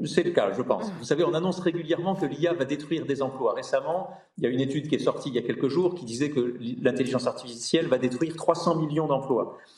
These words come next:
Speaker 1: Si on remonte en deux mille dix-neuf, I B M avait lancé une étude qui annonçait que, en trois ans, cent vingt millions d'emplois seraient détruits par l'intelligence artificielle.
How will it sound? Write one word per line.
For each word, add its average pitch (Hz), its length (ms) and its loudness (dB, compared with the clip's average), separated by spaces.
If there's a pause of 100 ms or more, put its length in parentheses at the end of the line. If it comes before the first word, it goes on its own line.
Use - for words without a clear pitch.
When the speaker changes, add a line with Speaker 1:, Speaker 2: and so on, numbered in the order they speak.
Speaker 1:
Si - 200 0
on 170 100 4
remonte 175 300 0
en 127 80 2
deux 160 140 2
mille 175 180 0
dix-neuf, 175 480 -4
I 147 40 -4
B 135 60 -4
M 160 200 2
avait 135 140 0
lancé 135 280 -2
une 127 320 -2
étude 190 320 0
qui 170 140 0
annonçait 147 440 0
que, 120 280 0 (260)
en 131 120 6
trois 160 320 2
ans, 190 120 0
cent 202 240 0
vingt 196 120 2
millions 180 300 0
d'emplois 165 360 0
seraient 143 260 -2
détruits 143 400 -4
par 143 160 0
l'intelligence 135 480 -4
artificielle. 120 640 -2